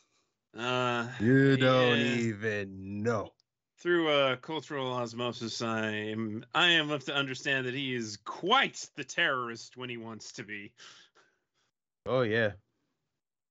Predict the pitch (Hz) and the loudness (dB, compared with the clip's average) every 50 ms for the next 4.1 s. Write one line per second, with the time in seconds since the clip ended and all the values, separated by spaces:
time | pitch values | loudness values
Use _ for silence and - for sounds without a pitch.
0 | _ _ _ _ _ _ _ _ _ _ _ _ _ _ - 156 165 165 156 147 | _ _ _ _ _ _ _ _ _ _ _ _ _ _ -4 -4 -2 -2 -2 0
1 | 156 156 156 151 147 143 139 131 123 - _ _ _ _ _ _ _ _ _ _ | 2 4 4 4 4 4 2 0 -2 -6 _ _ _ _ _ _ _ _ _ _
2 | _ _ _ _ _ _ _ _ _ _ _ _ _ _ _ _ _ - 165 170 | _ _ _ _ _ _ _ _ _ _ _ _ _ _ _ _ _ -2 -2 0
3 | 165 156 143 123 - _ _ _ _ _ _ _ _ _ _ _ _ 139 127 120 | 0 -2 -4 -6 -10 _ _ _ _ _ _ _ _ _ _ _ _ -6 -6 -6
4 | 104 | -6